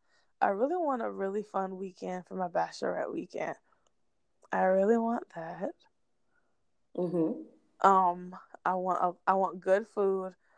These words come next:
Speaker 1: I want laughs. I want strong drinks. So yeah, um, there's, that's that what I want for my bachelorette weekend. I want Jamar to have a safe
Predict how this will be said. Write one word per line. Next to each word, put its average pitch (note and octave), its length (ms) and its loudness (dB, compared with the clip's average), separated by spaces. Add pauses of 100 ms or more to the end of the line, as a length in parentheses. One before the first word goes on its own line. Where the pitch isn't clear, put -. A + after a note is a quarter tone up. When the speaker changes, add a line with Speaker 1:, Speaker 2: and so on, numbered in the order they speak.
(280)
Speaker 1:
I - 80 2
want F#3+ 360 -2
laughs. F#3 600 2 (360)
I F3+ 100 -6
want F3+ 460 -10 (240)
strong F#3 560 -2
drinks. F3+ 580 -12 (560)
So C4+ 260 2
yeah, C#4 380 -4 (320)
um, G3 200 -6
there's, G3 340 -4 (120)
that's G#3 260 -2 (140)
that F#3 320 0
what F3 160 -8
I F3 80 -4
want E3+ 220 -8
for F3 60 -18
my F3 120 -8
bachelorette F3 560 -6
weekend. F3+ 400 -12 (560)
I G3 160 6
want F#3 400 -4 (160)
Jamar F3+ 420 -2
to G3 80 2
have G3 260 -2
a G#3 40 -6
safe A#3 360 0